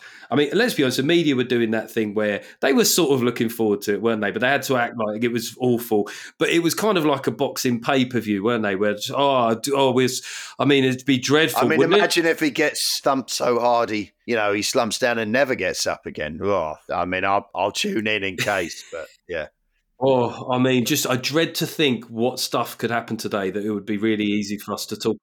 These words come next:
Speaker 1: about.
Speaker 2: Yeah, because the details of the pro-Palestinian march, like, it was available really early on that they were going nowhere near the cenotaph
Speaker 1: Mm.
Speaker 2: on the official arranged march with the police and all the rest of it,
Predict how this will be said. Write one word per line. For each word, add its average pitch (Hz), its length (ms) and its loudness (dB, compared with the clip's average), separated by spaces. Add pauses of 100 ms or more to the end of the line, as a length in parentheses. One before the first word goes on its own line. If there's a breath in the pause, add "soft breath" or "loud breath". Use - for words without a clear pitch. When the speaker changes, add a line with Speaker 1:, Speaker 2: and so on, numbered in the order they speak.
Speaker 1:
about. 90 180 -12 (160 loud breath)
Speaker 2:
Yeah, 202 220 4
because 220 300 0
the 202 100 2
details 135 880 2 (140)
of 110 400 0
the 98 500 -2 (300 soft breath)
pro-Palestinian 104 1300 0
march, 82 760 -4 (360)
like, 131 180 0
it 151 100 0
was 143 160 -2
available 143 540 2
really 120 300 2
early 113 260 2
on 127 300 2
that - 160 -2
they 110 160 2
were 107 140 -4
going 113 340 2
nowhere 117 400 2
near 110 280 -2
the 95 80 -8
cenotaph 95 840 -2
Speaker 1:
Mm. 101 240 -4 (460)
Speaker 2:
on 120 180 2
the 117 140 0
official 113 600 0
arranged 110 520 0
march 107 360 0
with 95 120 -6
the - 80 -20
police 110 360 -2
and 101 60 -6
all 98 60 -2
the 98 60 0
rest 95 120 -6
of 92 80 -10
it, - 60 -20